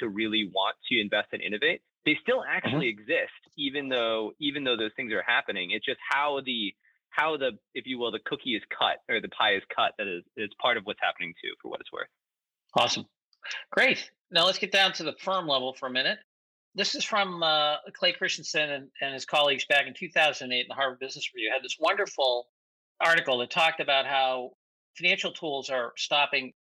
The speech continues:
Speaker 2: innovation growth. And this to me highlights a couple of really important things, and we'll add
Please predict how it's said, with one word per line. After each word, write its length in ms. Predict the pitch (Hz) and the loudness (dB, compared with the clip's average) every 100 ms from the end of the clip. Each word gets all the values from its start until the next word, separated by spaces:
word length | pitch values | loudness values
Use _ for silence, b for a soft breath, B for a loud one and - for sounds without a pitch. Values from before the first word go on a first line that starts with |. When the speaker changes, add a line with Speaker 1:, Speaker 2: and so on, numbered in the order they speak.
| _ _ _ - | _ _ _ -8
Speaker 2:
innovation 520 | 131 120 110 - 101 - | -4 -2 0 -2 -4 -6
growth. 300 | 117 98 - _ B B B B - | -2 -2 -6 _ B B B B 0
And 420 | 143 131 127 127 - | 4 4 4 0 -4
this 240 | 151 185 - | -2 0 0
to 100 | 180 | 2
me 120 | 151 | 4
highlights 520 | 135 135 131 131 - | 4 4 4 2 -4
a 80 | 131 | -4
couple 320 | - - 151 | -4 -2 0
of 120 | 135 | -2
really 240 | 147 147 139 | 0 0 0
important 400 | - 151 - - | -2 -4 -4 0
things, 240 | 139 135 | 0 2
and 60 | 139 | -2
we'll 140 | 127 135 | 0 2
add 80 | 131 | 2